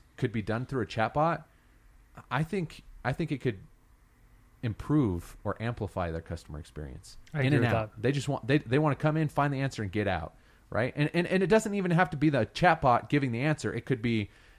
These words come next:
Speaker 1: "Let me gather information, ask you a couple of questions, and then here's a link to the exact support page that gives you the exact answer you're looking for with, with detailed instructions, videos, whatever."
Speaker 2: And as time goes on, those chatbots are gonna become better.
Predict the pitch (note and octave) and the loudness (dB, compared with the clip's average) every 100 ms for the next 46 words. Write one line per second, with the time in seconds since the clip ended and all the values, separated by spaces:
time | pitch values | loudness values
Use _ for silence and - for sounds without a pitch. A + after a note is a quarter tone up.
0 | _ B2+ E3+ D3 D#3+ E3 E3+ E3 F3 D3+ | _ 0 0 4 4 6 4 0 0 2
1 | B2 - B2+ B2+ - D3 E3 D3 D#3 - | 2 0 0 -2 0 2 2 2 2 4
2 | C#3 - C3 A#2+ - _ B2 B2+ A2 D3 | 2 2 -2 -2 -8 _ -2 0 2 4
3 | D3 B2 C3 B2+ C3 G#2+ F#2 F#2+ A#2+ - | 4 2 0 -2 -2 0 0 2 2 0
4 | - - B2+ - A2+ G#2 - G#2+ G#2+ G2 | -6 -2 -2 0 -2 -2 -6 -6 -4 -4
5 | F#2+ F#2 F2+ G#2 A2 A2 F#2 F#2 G2 F#2 | -4 -4 -2 -2 0 -4 -6 -6 -4 -6
6 | - E2 - C#2 - - - - F#2+ - | -6 -12 -8 -10 -10 -20 -10 -6 -6 -6
7 | - G#2 E2+ B2 C3 C3+ A2 F#2+ - C3+ | -10 -8 -4 -4 -2 -2 -2 -4 -2 -2
8 | - C3 A2 A2 B2 A#2 G#2+ G2+ F#2+ F#2 | -2 -6 -6 -4 -2 2 0 0 0 0
9 | E2+ A1 - - - - - - - - | -2 -8 -16 -20 -20 -18 -18 -20 -18 -4
10 | C#3 C3+ A#2+ G#2 - C3 A#2+ A#2 A#2 A#2 | 2 2 2 -2 -2 0 2 0 0 0
11 | A2+ - A2+ A2+ G#2+ - G#2+ G#2 - A2 | -2 -2 -2 -2 -8 -8 -8 -8 -6 -6
12 | G#2 G#2 G2+ | -6 -8 -10